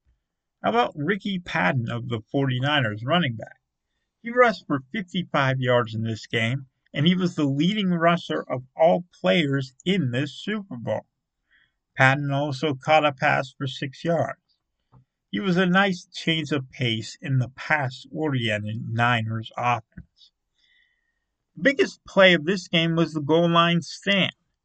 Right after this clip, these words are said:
I know, I know the Bengals eventually scored anyway, but making that stand not only chewed time off the clock, it also gave forty-niners a lot of energy.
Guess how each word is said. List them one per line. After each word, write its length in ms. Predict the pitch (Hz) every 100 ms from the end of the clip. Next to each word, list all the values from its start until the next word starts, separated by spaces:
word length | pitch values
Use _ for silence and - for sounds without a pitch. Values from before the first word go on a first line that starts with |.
| _ _ _ _
I 240 | 120 143 208
know, 440 | 185 175 175 175
I 220 | 147 147
know 240 | 160 156 151
the 160 | 147
Bengals 880 | 113 117 135 151 156 160 160 160 - -
eventually 720 | 139 127 127 - - 180 180
scored 500 | 175 - 180 175 180
anyway, 680 | 185 175 135 120 120 120 120 _ _ _ _ -
but 140 | 143
making 400 | 139 180 185 208
that 260 | 170 147 139
stand 680 | - - - 160 151 139 131
not 220 | 139 185
only 240 | 185 151
chewed 420 | 131 - - 151 139
time 300 | - 127 127
off 220 | 120 110
the 100 | 117
clock, 400 | - 123 110 117 _ _ _ _ _ _ _ -
it 240 | 143 135 - -
also 440 | 151 139 139 127 120 135 - _ _ 131
gave 260 | 139 143 131 131 _
forty-niners 640 | 143 143 131 117 113 110 110
a 60 | 107
lot 240 | 113 117
of 100 | 110
energy. 600 | 147 135 110 113 -